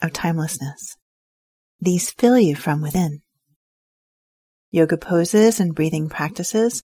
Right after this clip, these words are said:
make this inner exploration easier. Sarupa yoga poses target your spinal tensions, dissolving them to open up interior space in your body. You breathe easier. You get taller as you get happier.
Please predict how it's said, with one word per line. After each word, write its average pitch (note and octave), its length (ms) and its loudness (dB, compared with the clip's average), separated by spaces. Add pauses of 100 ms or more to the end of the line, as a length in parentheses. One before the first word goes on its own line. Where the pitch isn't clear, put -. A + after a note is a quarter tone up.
(140)
make G#3+ 220 4
this A3+ 180 4
inner B3+ 260 2
exploration F#3+ 840 -2
easier. F#3+ 540 -2 (720)
Sarupa C4 420 4
yoga G3+ 260 6
poses G#3+ 580 2
target A3 420 0
your G3 100 -2
spinal B3+ 400 -2
tensions, D#3 680 -6 (340)
dissolving F#3+ 600 2
them D3+ 200 -4
to - 180 -8
open A#3+ 280 4
up G#3 240 2
interior A3+ 640 2
space F#3 560 -2
in E3+ 140 -4
your E3+ 100 -4
body. E3+ 500 -2 (640)
You F#3+ 140 2
breathe G3 460 2
easier. F3 640 0 (640)
You G#3 120 4
get A3 220 4
taller A#3 680 2
as G3 260 -2
you G#3 60 4
get - 200 -2
happier. - 640 -4